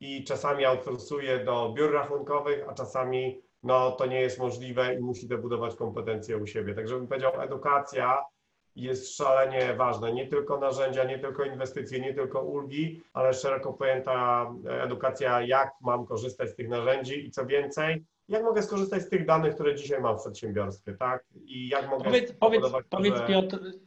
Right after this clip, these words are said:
Speaker 2: gdzie, gdzie możemy odesłać? Y, na, na stronę Sage'a, tam znajdziemy informacje
Speaker 1: Tak,
Speaker 2: o Sage
Speaker 1: zapraszam,
Speaker 2: Academy?
Speaker 1: zapraszam na stronę Sage'a. My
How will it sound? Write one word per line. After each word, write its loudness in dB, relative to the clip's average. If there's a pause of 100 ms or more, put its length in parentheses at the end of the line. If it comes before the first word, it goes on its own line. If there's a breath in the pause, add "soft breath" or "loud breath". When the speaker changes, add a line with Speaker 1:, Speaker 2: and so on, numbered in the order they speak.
(140)
Speaker 2:
gdzie, 2
gdzie 2
możemy 2
odesłać? 0
Y, 0
na, -2
na 0
stronę 0
Sage'a, 4
tam 4
znajdziemy 2
informacje 2
Speaker 1:
Tak, 4
Speaker 2:
o 8
Sage 4
Speaker 1:
zapraszam, 6
Speaker 2:
Academy? 2
Speaker 1:
zapraszam 2
na 6
stronę 0
Sage'a. 4
My 4